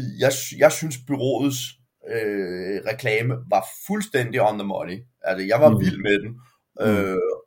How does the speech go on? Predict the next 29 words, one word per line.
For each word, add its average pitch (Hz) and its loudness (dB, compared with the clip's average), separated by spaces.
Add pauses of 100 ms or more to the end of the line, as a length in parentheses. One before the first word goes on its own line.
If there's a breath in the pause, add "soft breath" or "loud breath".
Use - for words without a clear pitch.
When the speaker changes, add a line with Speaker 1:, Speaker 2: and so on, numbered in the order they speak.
(120)
Speaker 1:
og, 101 -2
og 101 -4
jeg 107 -4
synes, 131 -8
den 107 -8
virkede 127 -4
utrolig 101 -8
godt, 123 2
både, 120 -4
både, 117 -4
øh, 87 -10 (320)
sprogligt 139 2
og 131 -8
visuelt. 143 -4 (560 soft breath)
Speaker 2:
Mm. 113 0
Speaker 1:
Øh, 95 -4 (1200)
jeg, 117 -2
jeg 107 -8
tror 113 0
mere, 156 4 (180)
at, - -6 (240)
at, 104 -4 (200)
at 98 -6 (200)
årsagen 120 0 (560)
er, 107 2 (600)
at, 98 -6 (220)
at - -6 (500)
folks - 6
tolerancetærskel, 113 -2